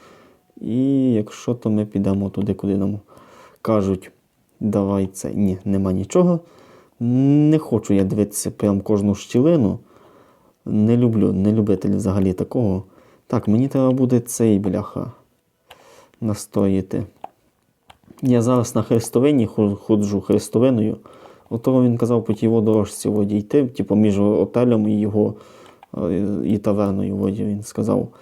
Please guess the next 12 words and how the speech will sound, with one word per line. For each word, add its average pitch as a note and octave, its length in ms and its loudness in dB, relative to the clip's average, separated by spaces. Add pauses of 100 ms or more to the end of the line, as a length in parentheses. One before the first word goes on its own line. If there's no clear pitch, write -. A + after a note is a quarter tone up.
(420)
А A2+ 500 2 (500)
я A2+ 180 2
ходжу B2+ 420 0
на C3+ 140 2
хрестовину C3 640 2
і G#2 100 4
мені A2+ 220 4
дуже A#2 280 2
незручно. A#2 800 2
Мені G#2+ 220 2
треба A2+ 240 2
буде A2+ 300 2